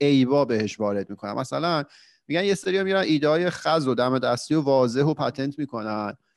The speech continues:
بعد تو دیگه نمی‌تونی بری از اون استفاده کنی، در صورتی که اگه اون ایده پتنت نشده باشه، خب، خیلیای دیگه از اون می‌تونن استفاده کنن و یه محصول خوب تولید کنن که این وارده. یا می‌رن یه سری چیزای خیلی کلی رو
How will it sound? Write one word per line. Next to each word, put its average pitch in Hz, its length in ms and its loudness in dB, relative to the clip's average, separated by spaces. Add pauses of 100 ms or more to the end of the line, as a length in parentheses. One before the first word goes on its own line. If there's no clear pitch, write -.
(340)
بعد 185 140 2
تو 202 100 -4
دیگه 202 160 0
نمی‌تونی 196 540 2
بری 120 200 2
از 113 200 0
اون 117 80 -2
استفاده 107 500 -4
کنی، 101 160 -10
در 131 160 2
صورتی 165 320 -6
که 170 80 -4
اگه 165 160 -2
اون 156 120 -2
ایده 147 180 -2
پتنت 135 420 -4
نشده 139 360 -4
باشه، 139 280 -6
خب، 160 220 -4
خیلیای 165 340 -2
دیگه 156 200 -6
از 139 160 0
اون 151 100 -4
می‌تونن 151 240 -6
استفاده 135 480 -4
کنن 143 420 -6 (460)
و 160 80 -2
یه 170 60 0
محصول 151 380 0
خوب 123 220 -6
تولید 101 260 -6
کنن 92 240 -16 (180)
که 160 100 -4
این 180 100 0
وارده. 117 500 0 (880)
یا 165 120 2
می‌رن 196 300 0
یه 208 140 0
سری 202 280 -6
چیزای 180 340 -4
خیلی 180 460 -6
کلی 143 640 2
رو 120 400 2